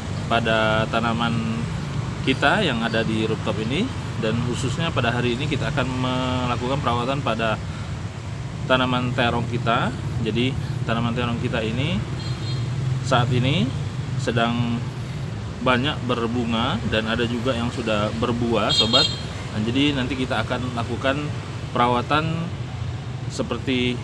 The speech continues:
biasa, Sobat. Nanti kita akan melakukan pemupukan, yaitu menggunakan pupuk N P K dan pupuk K C L, Sobat. Jadi langsung saja kita ke lokasinya dan kita lakukan perawatannya, Sobat.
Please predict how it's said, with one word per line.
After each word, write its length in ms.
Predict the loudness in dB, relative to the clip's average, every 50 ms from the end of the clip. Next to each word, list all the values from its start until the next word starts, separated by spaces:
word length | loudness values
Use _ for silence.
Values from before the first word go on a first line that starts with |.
| -8 -8 -8 -8 -4 2
biasa, 480 | 4 4 4 4 2 2 2 2 2 0
Sobat. 320 | 0 0 2 0 0 0 -4 -6 -6 -4 -4
Nanti 240 | -2 -2 -2 -2 -2
kita 320 | -2 -2 0 0 -2 0
akan 240 | 0 0 0 0 0 0
melakukan 400 | 0 0 -2 -2 -2 -2 -2 -2
pemupukan, 640 | -2 -2 -2 -2 -2 -2 -2 -2 2 4 4 4 4 2 -2 -4 -4 -6 -6 -2
yaitu 640 | -2 -2 -2 -2 -2 -2 -2 0 0 0 0 0 -2 -2 -6 -8 -8 -6 -4
menggunakan 720 | -4 -2 -2 -2 -2 -2 -2 -2 -2 -2 -4 -2 -4 -4 -4 -6
pupuk 240 | -6 -6 -6 -6 -4 -6 -6 -6
N 80 | -6
P 160 | -4 -4 -4 -4
K 320 | -2 0 0 0 0 0
dan 160 | -2 -2 -2
pupuk 400 | -4 -4 -6 -6 -4 -4 -4 -4 -6 -8 -10 -8 -6
K 160 | -6 -4 -4
C 80 | -4 -2
L, 160 | -2 -2 -2
Sobat. 260 | -4 -4 -4 -4 -4 -6 -6 -6 -6 -6 -8 -8 -8 -10 -4 0
Jadi 320 | 0 4 4 4 4 4 0 -2 -6 -8 -8 -8 -8 -8 -8 -8 -4 -2
langsung 240 | -2 0 0 0
saja 240 | 0 0 0 2 2 0 0
kita 240 | -2 0 0 0 0
ke 240 | 0 0 0 0
lokasinya 720 | 0 -2 -2 -4 -4 -2 -2 0 2 2 2 2 2 2 4
dan 160 | 2 2 2
kita 320 | 0 -4 -4 -2 -2 -4
lakukan 320 | -2 -4 -4 -2 -2 -2 -2 -2
perawatannya, 560 | -2 0 0 0 0 2 0 -2 0 -2 -4 -4
Sobat. 240 | -6 -6 -6 -6